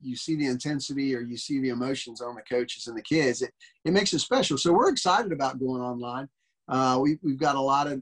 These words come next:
uh, new stuff on there. You just have to check it out. I mean, uh, we're, uh, <laughs> next week is when it launches. So, uh, um, you know, this week we've, uh, we, we're, we're planning on, we're right in the middle. We're planning on covering seven games.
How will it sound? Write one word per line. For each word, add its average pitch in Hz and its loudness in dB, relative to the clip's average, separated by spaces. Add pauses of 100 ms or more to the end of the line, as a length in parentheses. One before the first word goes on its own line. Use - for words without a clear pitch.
(120)
uh, 127 -4
new 139 0
stuff 131 -6
on 139 -2
there. 147 -2
You 185 2
just - -6
have 262 0
to 202 -10
check 220 -6
it 190 -4
out. 185 0 (120)
I 135 -8
mean, 139 -2
uh, 123 -8 (420)
we're, 143 -2
uh, 143 2 (160)
<laughs> - -12
next 185 0
week 202 4
is 143 0
when 165 -2
it 180 -4
launches. 170 -2
So, 135 -4
uh, - -6
um, 123 -2
you 139 -4
know, 135 -2
this 190 2
week 196 0
we've, 165 -4
uh, 135 -2 (360)
we, 147 0
we're, 123 -2
we're 135 -8
planning 170 0
on, 156 0
we're 135 -4
right 165 -4
in 147 -12
the 143 -6
middle. 151 -4
We're 123 -6
planning 165 -6
on 131 -6
covering 135 -6
seven 143 -4
games. 131 -6